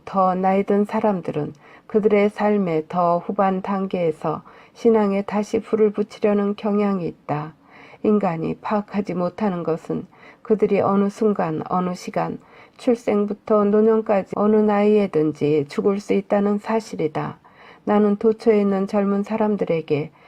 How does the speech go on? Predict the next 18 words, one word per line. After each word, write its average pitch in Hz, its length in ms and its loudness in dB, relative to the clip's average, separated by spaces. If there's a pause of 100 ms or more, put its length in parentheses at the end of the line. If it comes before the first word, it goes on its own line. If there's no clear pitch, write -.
(200)
나와 170 440 -2
내 190 380 0
영원하신 190 540 -2
아버지께서 185 880 -4 (360)
그들 208 340 2
각자를 208 600 0
위해 202 180 2
갖고 202 400 -2
계시는 202 480 -2
사랑에 190 580 -4 (320)
두 202 220 0
눈을 196 320 0
뜰 208 240 0
필요가 208 500 0
있는 170 380 -6
긴급성을 202 760 -2
가르치기 208 600 -4
위해서 165 500 -4